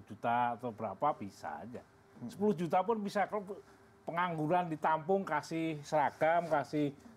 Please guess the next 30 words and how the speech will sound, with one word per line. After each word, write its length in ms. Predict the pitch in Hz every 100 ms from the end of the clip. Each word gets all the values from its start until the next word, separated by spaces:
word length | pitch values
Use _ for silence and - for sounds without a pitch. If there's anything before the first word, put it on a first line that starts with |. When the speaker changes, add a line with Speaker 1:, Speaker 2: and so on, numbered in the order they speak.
| -
Speaker 1:
janji 480 | 143 127 127 156 151
gini, 160 | 190
banyak 480 | 185 127 139 117 156
yang 240 | 156 131 117
daftar. 320 | 107 - 135
Saya 160 | 131
juga 240 | 202 151 120
mau 320 | 101 123 180
daftar. 560 | 113 - - 214 147 135 123 -
<laughs> 400 | - - - 165
Udah, 160 | 151 165 156 190
udah 160 | 170 -
tua 240 | - 180 156
gini. 240 | 143 135
Speaker 2:
Hmm. 80 | 117 - -
Speaker 1:
Tapi 160 | 254
begini, 320 | 277 196 165
saya 320 | 131 175 240 202
tadi 480 | 208 214 240 233 208 - _ -
dari 720 | - 135 143 151 151 151 147 139
Bapak 320 | 131 139 135
kita 240 | 143 143
di 320 | 143 139 139
D 160 | 127 135
P 80 | 151
R 140 | 147
tadi, 240 | 147 139 123
Bung 240 | 120 117
Hanafi 320 | 120 117 143
tadi, 240 | 135 131